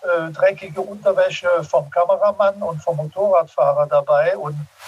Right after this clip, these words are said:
oder das Okular war fliegen gegangen. Und dann habe ich zu Hause was gegessen. Und um zwei Uhr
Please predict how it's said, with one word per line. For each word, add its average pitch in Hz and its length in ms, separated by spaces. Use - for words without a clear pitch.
oder 160 240
das 147 220
Okular 175 520
war 185 160
fliegen 202 380
gegangen. 180 480
Und 156 240
dann 160 140
habe 139 160
ich 151 80
zu 147 120
Hause 175 260
was 156 220
gegessen. 156 640
Und 196 160
um 156 120
zwei 175 380
Uhr 160 480